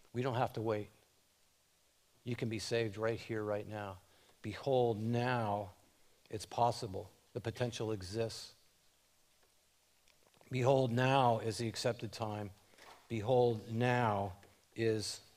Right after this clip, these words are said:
the day of salvation." And one of the things that we clearly,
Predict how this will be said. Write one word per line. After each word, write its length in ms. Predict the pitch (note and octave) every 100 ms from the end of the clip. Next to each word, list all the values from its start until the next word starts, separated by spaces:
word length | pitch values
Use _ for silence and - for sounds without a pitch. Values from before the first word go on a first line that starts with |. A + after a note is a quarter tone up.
| -
the 60 | G#2+
day 360 | A2 A2 G#2 G2 _ _ _ _ _ _ _ _ _ _ _ -
of 80 | -
salvation." 580 | A2 F#2 G2+ G#2 - - _ _ _ _ _ _ _ _ - - - _ - _
And 340 | G#2+ A2+ A2+ - -
one 180 | B2 C#3
of 60 |
the 60 | C3+
things 360 | C#3+ B2+ A2+
that 180 | A2+ G2+
we 180 | A2 G2 - -
clearly, 880 | - - D#3 D3+ D3 C3+ A2+ G2+